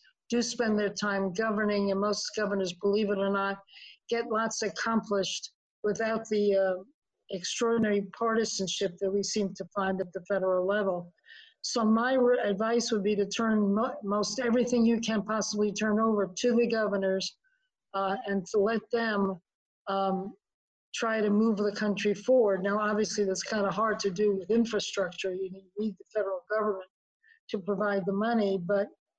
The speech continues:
um, that's just as one example. But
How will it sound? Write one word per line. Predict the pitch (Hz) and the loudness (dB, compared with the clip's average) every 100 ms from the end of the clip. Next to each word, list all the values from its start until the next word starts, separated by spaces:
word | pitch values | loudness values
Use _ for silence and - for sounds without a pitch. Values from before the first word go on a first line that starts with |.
| _ _ 202 | _ _ -4
um, | 196 190 190 - _ | 0 0 -2 -10 _
that's | 202 190 | -4 -2
just | 208 185 | -2 -2
as | 190 190 | -2 0
one | 208 | 0
example. | 190 170 214 214 196 - 185 | 0 -2 0 0 -2 -2 -4
But | 175 196 | 0 0